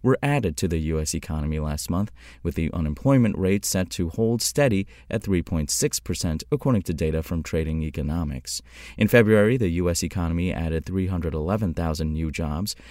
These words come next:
while the unemployment rate ticked higher as participation increased. This report would mark a second straight slowdown from the blowout jobs numbers seen in January, which saw more than five hundred thousand new jobs created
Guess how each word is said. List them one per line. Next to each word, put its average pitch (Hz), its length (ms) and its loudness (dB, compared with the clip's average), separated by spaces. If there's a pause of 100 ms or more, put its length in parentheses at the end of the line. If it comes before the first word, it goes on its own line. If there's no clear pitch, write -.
(120)
while 117 140 4
the 117 160 4
unemployment 151 560 2
rate 87 400 -2
ticked 123 240 0
higher 110 500 0 (260)
as 85 140 -2
participation 82 720 -4
increased. 73 680 -4 (280)
This 175 160 6
report 160 360 6
would 151 180 4
mark 143 320 2
a 135 60 2
second 147 340 0
straight 123 320 2
slowdown 107 640 2
from 92 200 -2
the 76 100 -2
blowout 82 560 2
jobs 76 400 -4
numbers 76 340 -2
seen 85 260 -2
in 78 80 -2
January, 78 640 -2 (300)
which 90 260 0
saw 92 300 0
more 98 240 4
than 113 160 2
five 123 400 -2
hundred 127 340 -2
thousand 131 460 0
new 80 200 0
jobs 78 380 -4
created 80 480 -2